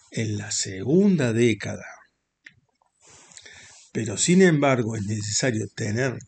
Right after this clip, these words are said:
presente la apendicitis aguda en los pacientes de edad avanzada como causa de abdomen agudo inflamatorio. Y hasta inclusive puede haber perforación,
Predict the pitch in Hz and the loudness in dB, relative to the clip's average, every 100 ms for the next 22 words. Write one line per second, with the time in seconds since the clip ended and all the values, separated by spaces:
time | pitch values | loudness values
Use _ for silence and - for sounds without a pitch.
0 | _ _ - 214 202 - 185 113 - - | _ _ 0 2 4 4 4 4 -4 -10
1 | 104 - 104 104 151 151 - 123 175 196 | -12 -12 -8 -4 -4 -4 -6 -2 0 0
2 | 214 - - - - 117 110 - 113 - | -2 -10 -20 -14 -6 -4 -4 -6 -6 -2
3 | 143 156 147 113 117 117 151 - - _ | -2 0 -2 -2 -4 -4 -4 -6 -20 _
4 | - 190 135 123 196 233 208 - _ - | -4 0 0 0 -2 -2 -4 -10 _ 0
5 | 143 131 113 - 196 269 254 - 302 - | 2 2 0 0 0 0 -2 -4 -6 -10
6 | - - - - 117 98 107 139 190 175 | -20 -20 -18 -10 -8 -6 2 6 6 6
7 | 123 107 127 190 220 226 _ _ _ _ | 2 0 4 4 4 2 _ _ _ _
8 | _ _ - 185 180 160 135 123 117 110 | _ _ 4 4 6 2 2 -2 -2 -4
9 | 104 - - _ _ _ _ _ _ 120 | -6 -12 -18 _ _ _ _ _ _ -8
10 | 104 107 101 98 101 185 190 175 117 107 | -6 -8 -10 -8 -2 4 6 6 2 -2
11 | 113 110 _ _ 214 196 147 113 104 - | -4 -6 _ _ 2 2 0 -2 -2 -2
12 | 160 190 | 0 0